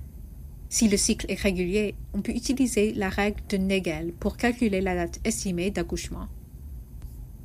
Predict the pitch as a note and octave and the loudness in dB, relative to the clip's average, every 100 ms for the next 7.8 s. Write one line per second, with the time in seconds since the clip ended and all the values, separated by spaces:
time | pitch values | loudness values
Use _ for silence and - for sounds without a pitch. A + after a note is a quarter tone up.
0 | - - - - - - - A#3+ - B3 | -12 -12 -12 -10 -8 -8 0 2 4 4
1 | C#4 C#4+ F4 E4 G3+ G#3+ G3+ F#3 F3 - | 4 2 2 0 0 0 -2 0 2 2
2 | C4+ - E3+ F3+ - F#3+ F3+ F#3 - F#3+ | 0 2 2 2 0 0 0 0 -2 -4
3 | - C4 C4+ A3+ E3 F3 F3 F#3 F#3+ G3 | 0 2 4 4 2 -2 0 2 2 2
4 | A#3+ B3 E3+ E3 F#3 - - - - G#3 | 2 2 -2 -2 -6 -8 -12 -12 0 2
5 | - D4 - - F#3 F#3+ - G3+ F#3+ F#3 | 4 4 4 2 0 0 0 2 2 2
6 | D3 - - - - - - - - - | -2 -4 -10 -12 -12 -10 -12 -12 -10 -10
7 | - - G3 F3+ F#3 G#3 C#4+ | -8 -4 0 0 0 -4 -4